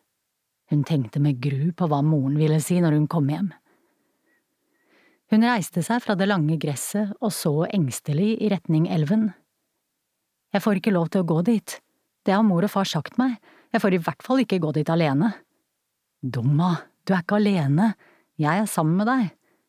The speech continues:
Jeg lover å passe på deg, Silja.» Han så brått veslevoksen ut og skjøt den spinkle brystkassen frem. «Men du er ikke voksen, Ole Leon.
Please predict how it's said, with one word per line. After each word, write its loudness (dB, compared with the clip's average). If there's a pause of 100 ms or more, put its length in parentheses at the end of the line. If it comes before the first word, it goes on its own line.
(220)
Jeg 2
lover 0
å -4
passe -4
på -2
deg, -4
Silja.» -2 (1300)
Han 2
så -2 (100)
brått -6
veslevoksen -2
ut -2
og -4
skjøt -4 (100)
den 2
spinkle -2
brystkassen -2
frem. -6 (880)
«Men 4
du 4
er 0
ikke 0
voksen, -2
Ole 2
Leon. 2